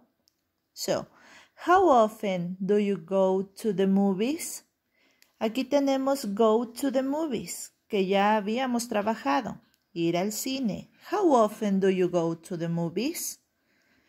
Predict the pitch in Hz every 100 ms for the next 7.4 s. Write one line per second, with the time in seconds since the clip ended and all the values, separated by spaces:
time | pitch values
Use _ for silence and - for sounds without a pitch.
0 | _ _ _ 214 196 220 302 320 294 277
1 | 254 185 156 - _ _ 185 170 170 185
2 | 185 180 208 208 233 339 - _ _ _
3 | _ _ _ _ _ _ _ _ _ _
4 | 196 214 220 - 247 277 - 170 156 _
5 | _ _ _ _ _ _ - 190 202 233
6 | 226 254 262 262 - 285 277 277 277 262
7 | 214 247 254 -